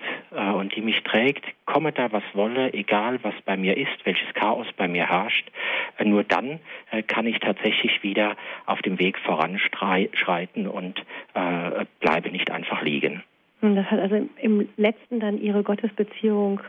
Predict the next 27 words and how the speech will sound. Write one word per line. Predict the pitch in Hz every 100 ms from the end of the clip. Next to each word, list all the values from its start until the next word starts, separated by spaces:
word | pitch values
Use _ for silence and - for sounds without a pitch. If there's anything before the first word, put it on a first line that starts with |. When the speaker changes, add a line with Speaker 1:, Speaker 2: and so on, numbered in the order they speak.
| - - - - -
Speaker 2:
so, | 214 202 202 -
vielleicht | - 208 -
auch | 208
so | 220
absolut | 202 - 208 277 -
gemacht, | 180 170 165 - -
nicht? | 185 -
So | 233
Speaker 1:
Ja, | 196 190
Speaker 2:
dieses | 202 -
eine, | 190 240
Speaker 1:
ja. | 254
Speaker 2:
nur | 220 254
das | 220 214
eine | - 254 254
ist | - 208
das, | 220 214
was | 202
trägt, | - - 190 -
was | 190 -
hält. | 190 185
Alles | 214 220
andere | - 202 202
Speaker 1:
Genau. | 202
Speaker 2:
kann | - 208
auch | 190
wegbrechen. | 196 190 - 175 175 185